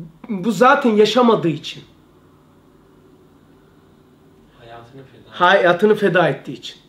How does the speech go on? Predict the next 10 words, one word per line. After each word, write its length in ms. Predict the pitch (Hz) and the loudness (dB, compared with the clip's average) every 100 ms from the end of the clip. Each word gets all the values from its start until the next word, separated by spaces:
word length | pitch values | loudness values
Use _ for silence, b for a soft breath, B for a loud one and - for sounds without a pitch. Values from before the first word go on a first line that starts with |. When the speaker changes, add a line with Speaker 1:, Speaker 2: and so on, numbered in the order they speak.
| _ _ _ | _ _ _
Speaker 1:
Şehit 480 | - - 180 165 - | -12 -2 0 0 -6
gibi. 260 | 156 123 - _ b b b _ _ _ _ _ _ b b b | -14 -14 -20 _ b b b _ _ _ _ _ _ b b b
Çünkü 480 | - 220 240 185 - B B | -8 -4 0 -2 -4 B B
manevi 480 | 165 190 208 240 285 | 0 4 4 4 2
kahramanlar 560 | 226 233 233 226 254 277 | 0 2 2 2 2 0
şehitten 440 | - 220 220 226 | 0 -4 0 -2
üstündür. 640 | 202 - 185 135 - - _ _ _ _ b b | -2 -6 -6 -6 -10 -20 _ _ _ _ b b
Çünkü 480 | - 202 - 185 - B B B B _ | -8 -8 -4 -6 -6 B B B B _
alimin 480 | 180 202 208 226 240 | 0 0 2 2 2
mürekkebi, 760 | 185 180 160 - 156 185 269 | 0 0 0 -4 -8 -6 -8